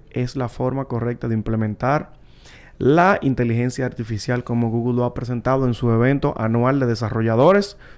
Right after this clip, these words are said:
Google I O. ¿Por qué yo digo esto? Porque s-, o-, ellos mismos incluso dijeron allá,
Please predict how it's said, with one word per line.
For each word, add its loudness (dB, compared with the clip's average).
Google 6
I 4
O. 0
¿Por 4
qué 6
yo 6
digo 6
esto? 2
Porque 0
s-, -6
o-, -2
ellos 4
mismos 2
incluso 0
dijeron 2
allá, 0